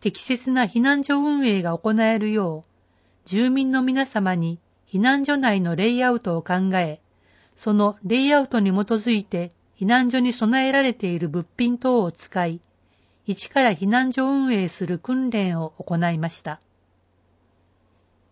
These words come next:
新庄レンカーズ、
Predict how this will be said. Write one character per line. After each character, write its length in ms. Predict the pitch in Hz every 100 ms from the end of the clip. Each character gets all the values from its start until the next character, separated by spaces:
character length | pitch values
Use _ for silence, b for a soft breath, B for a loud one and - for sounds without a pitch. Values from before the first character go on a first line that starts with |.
| _ _ _ _ _ _ _ _ _
新 420 | - 240 269 285
庄 380 | 254 277 269 240
レ 180 | 202 269
ン 140 | 247
カ 240 | 233 180 165
ー 40 |
ズ、 300 | 135 156 160